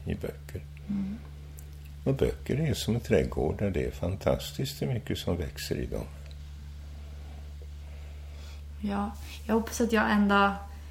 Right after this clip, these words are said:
Speaker 2: Jag vet inte, jag tror att det kanske är för att jag själv känner mig så pass långt ifrån. Alltså, jag känner inte att jag är redo.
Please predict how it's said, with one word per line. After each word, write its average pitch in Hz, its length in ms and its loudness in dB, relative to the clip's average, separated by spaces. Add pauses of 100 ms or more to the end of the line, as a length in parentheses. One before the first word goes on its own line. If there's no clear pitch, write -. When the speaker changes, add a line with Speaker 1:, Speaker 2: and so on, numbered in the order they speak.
(120)
Speaker 2:
Jag 214 80 4
vet - 20 10
inte, 240 140 12
jag 226 120 8
tror 220 120 6
att 214 40 4
det 226 60 6
kanske 214 220 6
är 190 40 8
för 202 100 4
att 190 60 2
jag 196 100 6
själv 226 380 8
känner 190 300 6
mig 185 200 4
så 180 180 0
pass 180 240 0
långt 180 360 4
ifrån. 196 400 4
Alltså, 185 160 4
jag 196 240 8
känner 202 180 8
inte 185 120 6
att 175 120 0
jag 180 120 6
är 180 100 6
redo. 190 640 8